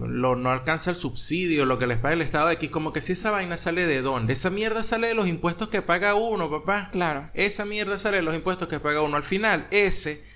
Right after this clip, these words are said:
Speaker 1: subsidio lo pagas tú de alguna manera. No,
Speaker 2: Claro.
Speaker 1: no en su totalidad, pero lo pagas. Y los carajos prestan el servicio como les da la gana.
Speaker 2: Sí,
Speaker 1: Porque
Speaker 2: es
Speaker 1: es
Speaker 2: verdad.
Speaker 1: privado, o sea, para que no se confunda. O sea, lo que es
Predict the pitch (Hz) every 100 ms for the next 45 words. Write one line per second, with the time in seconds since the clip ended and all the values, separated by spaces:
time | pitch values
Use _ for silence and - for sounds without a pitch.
0 | - - - - 208 175 143 147 156 -
1 | - - - - - - - 165 160 175
2 | 196 - 208 196 190 196 202 175 165 208
3 | 135 135 151 147 170 185 220 226 185 156
4 | 214 185 160 143 - 202 156 - 208 226
5 | 220 214 214 254 - - 226 220 208 240
6 | 254 262 208 196 196 202 233 240 190 165
7 | 175 208 214 285 220 117 - - - -
8 | - - 175 160 - 156 185 196 202 196
9 | 214 233 226 156 - 160 139 151 156 151
10 | 202 208 180 165 151 147 - - - -
11 | - - 151 165 160 151 147 175 220 -
12 | -